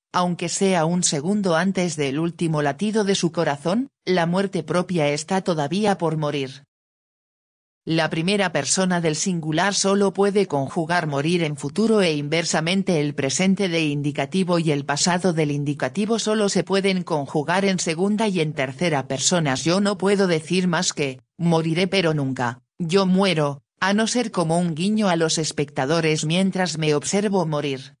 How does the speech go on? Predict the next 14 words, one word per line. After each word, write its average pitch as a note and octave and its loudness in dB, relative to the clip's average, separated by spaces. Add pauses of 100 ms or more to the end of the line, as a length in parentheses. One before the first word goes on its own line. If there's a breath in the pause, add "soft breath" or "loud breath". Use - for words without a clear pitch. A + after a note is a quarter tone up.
(140)
ni F#3+ 4
a D#3+ 2
fortiori, C3+ 0 (160)
"Estoy F#3 0
muerto", C#3 -6 (160)
salvo F3 2
que C#3 0
esté F#3+ -2
representando F#3+ 0
una G3+ 0
comedia G3 0
y F3 -2
me D#3+ -2
desdoble. C3+ -4